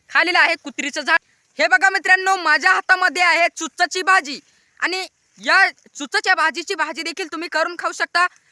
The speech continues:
मात्र आता मी हे देणार आहे माझ्या लाडक्या ढोनाड्या शेळीला खायला. बघूयात खाती की नाही चुचाची भाजी ढोनाडी शेळी. बघा मित्रांनो,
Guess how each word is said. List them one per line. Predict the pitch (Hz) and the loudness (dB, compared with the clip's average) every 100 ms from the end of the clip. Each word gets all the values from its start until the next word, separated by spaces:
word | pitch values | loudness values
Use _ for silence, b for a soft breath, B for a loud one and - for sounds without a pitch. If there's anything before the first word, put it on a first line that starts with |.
| b | b
मात्र | 254 285 381 | -4 0 2
आता | 330 - 381 | 2 2 0
मी | 359 | 0
हे | 269 330 | -6 -6
देणार | 330 349 330 | 0 2 2
आहे | 302 | 2
माझ्या | 311 285 320 | 2 0 2
लाडक्या | 302 285 339 | 0 0 0
ढोनाड्या | 302 311 277 311 | 0 -2 -2 0
शेळीला | 349 381 370 349 415 | 0 -2 0 0 0
खायला. | - 381 381 277 - _ _ _ _ | 0 4 4 2 -4 _ _ _ _
बघूयात | 214 277 359 381 - | -6 0 2 2 -2
खाती | 294 359 | -6 -6
की | 311 | -2
नाही | 320 330 359 | 0 0 -2
चुचाची | - 254 311 339 | -12 -10 -8 -4
भाजी | 285 214 339 - _ - | -4 -2 -6 -14 _ -6
ढोनाडी | 359 359 359 | 0 0 0
शेळी. | 330 214 - _ _ _ _ _ _ | -4 -8 -12 _ _ _ _ _ _
बघा | 170 254 330 | -2 0 2
मित्रांनो, | 349 359 370 370 | 2 0 2 2